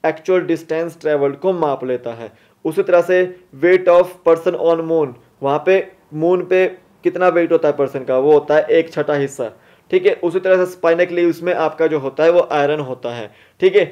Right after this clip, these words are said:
तो आज हमने टेन क्वेश्चंस एमसीक्यूज़ किए, वो भी टू थाउजेंड फ़ोर्टीन का पेपर,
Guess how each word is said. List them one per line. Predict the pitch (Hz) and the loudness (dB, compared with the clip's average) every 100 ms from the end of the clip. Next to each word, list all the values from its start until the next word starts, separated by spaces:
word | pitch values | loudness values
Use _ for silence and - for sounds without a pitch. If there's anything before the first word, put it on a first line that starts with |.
| - - | -6 0
तो | |
आज | 160 - 170 202 202 | 0 2 2 2 2
हमने | 185 170 180 | -2 -2 -2
टेन | 180 185 170 180 | 0 2 0 2
क्वेश्चंस | 180 180 185 180 | -2 0 -4 -6
एमसीक्यूज़ | - 165 151 170 175 180 180 | -6 -8 -6 -6 0 -2 -2
किए, | 170 180 185 - _ - | -2 0 -2 -8 _ -4
वो | 156 160 | 0 4
भी | 185 208 196 - _ - | 6 4 2 -14 _ -4
टू | 170 | -4
थाउजेंड | 165 165 170 180 | 2 2 4 0
फ़ोर्टीन | 175 170 170 185 180 | -2 2 2 2 0
का | 180 | 0
पेपर, | 175 165 180 185 | 2 2 4 2